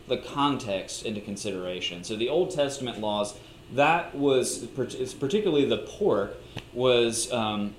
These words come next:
part of the dietary laws for the nation of Israel. And the whole point of those laws was to remind them who they were. Every time they ate a meal, it was to remind them that they were saved, that they were set apart by, by God the Father.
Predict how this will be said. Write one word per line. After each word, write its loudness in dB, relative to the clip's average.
part 0
of 0
the 2
dietary 2
laws -2
for 2
the 0
nation 0
of -8
Israel. -6
And -4
the 2
whole 4
point -4
of -2
those 0
laws 0
was -2
to -2
remind 2
them 0
who 2
they 2
were. 0
Every -2
time -2
they 4
ate 2
a 2
meal, -2
it 2
was 4
to -2
remind 2
them 0
that -4
they 0
were -2
saved, 2
that -8
they -2
were -2
set 0
apart 0
by, 2
by -4
God -2
the -8
Father. -8